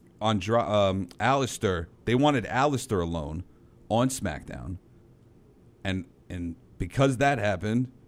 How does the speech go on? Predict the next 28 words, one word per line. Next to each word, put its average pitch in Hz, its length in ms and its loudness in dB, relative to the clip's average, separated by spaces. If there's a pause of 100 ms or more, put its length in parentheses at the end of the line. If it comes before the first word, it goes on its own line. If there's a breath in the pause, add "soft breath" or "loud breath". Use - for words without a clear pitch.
Zelina 110 400 4
would 104 80 2
have 85 200 -4
to 82 60 -10
go, 80 320 -6 (680)
and 104 100 2
then 107 80 2
you 113 80 4
don't 127 120 2
wanna 113 140 2
break 110 300 0
up 110 120 2
Zelina 98 520 -2
and 90 100 -4
Andrade 120 420 2
'cause 92 140 -4
they 98 80 0
have 95 140 -2
a 90 40 -4
good 87 180 -4
thing 165 160 0
going, 113 300 0
and 95 100 -8
then 90 140 -6
that's 123 220 0
why 95 120 0
Andrade 85 320 -6
went. - 160 -14